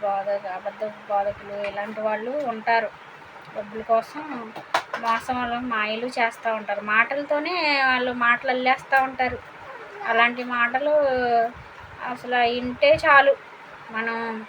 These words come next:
మోసపోతాం అన్నమాట. అలాంటి మోసాలు జరుగుతున్నాయి. నేను అలాంటి మో-, మోసంలో ఇరుక్కున్న దాన్నే. కాబట్టి ఎవరు చెప్పిన మాయ మాటలు, మోసపు మాటలు నమ్మి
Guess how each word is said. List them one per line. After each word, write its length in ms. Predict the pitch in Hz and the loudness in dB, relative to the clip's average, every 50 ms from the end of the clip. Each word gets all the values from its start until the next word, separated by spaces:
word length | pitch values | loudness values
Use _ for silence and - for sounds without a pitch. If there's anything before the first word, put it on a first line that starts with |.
| - - - - - - - - | -16 -18 -20 -20 -20 -18 -12 -8
మోసపోతాం 580 | 233 226 233 - - - - 240 233 233 214 | -6 -6 -6 -8 -8 -4 -2 -2 -2 -2 -4
అన్నమాట. 560 | 208 196 190 196 196 190 196 226 233 262 320 320 - - - - - - - - - - 220 | -6 -6 -8 -10 -10 -10 -8 -6 -6 -6 -6 -8 -12 -16 -18 -18 -18 -18 -18 -18 -14 -10 -6
అలాంటి 380 | 220 220 226 226 226 220 220 | -2 -2 0 0 -2 -4 -6
మోసాలు 560 | 226 220 220 214 220 220 - 294 277 277 285 | -6 -6 -4 -4 -6 -4 -2 0 0 0 0
జరుగుతున్నాయి. 880 | 262 233 226 220 208 208 220 233 - 254 240 233 220 214 214 240 277 339 370 - - - - - - - - - - - - - | 0 2 4 4 4 2 -2 -8 -6 -6 -6 -6 -6 -8 -6 -8 -8 -10 -12 -14 -16 -18 -18 -18 -18 -18 -18 -18 -18 -18 -16 -12
నేను 260 | 233 233 240 240 247 | -10 -8 -8 -6 -4
అలాంటి 580 | 247 240 240 240 240 247 254 247 233 226 220 220 | -2 0 0 0 -2 -2 -6 -6 -4 -6 -6 -6
మో-, 480 | 226 220 220 214 214 214 214 214 214 | -8 -8 -8 -8 -8 -8 -10 -10 -10
మోసంలో 520 | 220 220 214 220 226 - 247 240 233 240 254 | -10 -8 -8 -10 -8 -8 -8 -6 -6 -4 -4
ఇరుక్కున్న 500 | 254 240 220 - - - 220 220 220 214 | -4 -4 -4 -6 -8 -8 -6 -6 -6 -6
దాన్నే. 340 | 208 208 202 202 202 214 233 247 - | -6 -8 -8 -8 -8 -10 -8 -4 -2
కాబట్టి 500 | 214 202 202 214 - - 254 277 330 370 - - - - - - - - - - - - - - - - - - - - - - - - - - - - - 220 | 0 0 0 -2 -4 -6 -6 -6 -6 -6 -10 -16 -20 -20 -20 -20 -20 -18 -18 -18 -18 -18 -20 -20 -20 -20 -20 -20 -20 -20 -20 -18 -18 -18 -18 -18 -18 -16 -12 -10
ఎవరు 240 | 220 214 226 233 240 | -8 -6 -6 -6 -6
చెప్పిన 460 | 254 254 302 277 262 - 262 262 262 | -2 -2 -2 -2 -2 -4 -6 -6 -4
మాయ 340 | 254 247 240 233 226 233 240 | -4 0 0 2 2 2 0
మాటలు, 340 | 240 240 240 240 240 240 226 | 0 -2 -4 -2 -2 -2 -2
మోసపు 480 | 226 220 214 226 - - 240 - 226 | -2 -4 -8 -10 -10 -14 -16 -14 -6
మాటలు 300 | 220 208 - - - 240 | -2 0 0 0 2 0
నమ్మి 500 | - - - - - - - - 719 - | 0 0 0 0 2 2 2 2 2 2